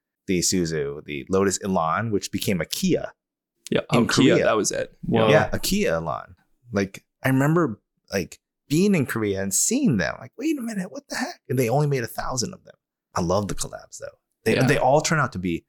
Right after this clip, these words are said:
Speaker 1: you're right, like, some of them are, like, meh. And some of them are, like, five hundred E and the R S two, like, you, you, you, on the R S two, you have to have that intake
Speaker 2: But,
Speaker 1: manifold that
Speaker 2: but
Speaker 1: says
Speaker 2: look at the
Speaker 1: Porsche.
Speaker 2: R S two, right? Like,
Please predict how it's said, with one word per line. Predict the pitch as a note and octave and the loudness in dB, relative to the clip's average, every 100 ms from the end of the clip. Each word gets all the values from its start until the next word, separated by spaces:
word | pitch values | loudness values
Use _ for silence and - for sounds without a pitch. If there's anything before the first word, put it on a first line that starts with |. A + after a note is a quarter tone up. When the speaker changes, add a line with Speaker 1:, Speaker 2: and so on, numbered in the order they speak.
| _ - - _ _ - | _ -16 -16 _ _ 2
Speaker 1:
you're | D3+ | 4
right, | G#3+ - | 4 4
like, | F2+ | 0
some | - C3 | 0 2
of | A2+ | 2
them | G#2+ | 0
are, | G2 | 0
like, | F2+ F#2 | -2 -4
meh. | A#2+ A2+ G#2+ G2+ F#2 - - - - _ _ _ _ _ _ | -4 0 2 4 2 -2 -8 -10 -18 _ _ _ _ _ _
And | F2+ | -2
some | G2+ F#2 | 0 2
of | |
them | F2 | 2
are, | E2+ D#2+ D2+ - _ | 0 -2 -4 -10 _
like, | C2+ C2 | -4 -2
five | - D#2+ | -2 0
hundred | D#2+ D2 | 0 -2
E | C#2+ D2+ C#2 | -2 -2 -4
and | A#1 | -6
the | |
R | - C#2+ | -4 -4
S | - | -2
two, | - E2+ | 0 0
like, | B1 - _ _ _ - - - - | 0 -6 _ _ _ -12 -10 -12 -6
you, | - F#2 G#2 | -2 0 0
you, | G2+ | 0
you, | F2+ F2 F#2 F#2 - | 0 0 0 -2 -2
on | F#2 | 0
the | - | 0
R | F2 | 0
S | E2 | 0
two, | F#2 | -2
you | D#2+ | -2
have | D#2+ - D2+ - | -2 -2 -2 -4
to | D2+ | -10
have | - C#2 - - | -10 -12 -12 -12
that | - | -8
intake | E2 - C#3 | -6 0 0
Speaker 2:
But, | A2+ | 0
Speaker 1:
manifold | C#2 C#2 C2 | -2 -4 -6
that | B1 | -2
Speaker 2:
but | C3 | 0
Speaker 1:
says | A#2 | 2
Speaker 2:
look | A#2+ | 2
at | C#3+ | 0
the | - | 2
Speaker 1:
Porsche. | A#2 | 2
Speaker 2:
R | - | 2
S | - | 0
two, | - A2+ - _ - | 0 -2 -4 _ -2
right? | A2+ F2+ | 0 0
Like, | E2+ D2 - | -2 -4 -8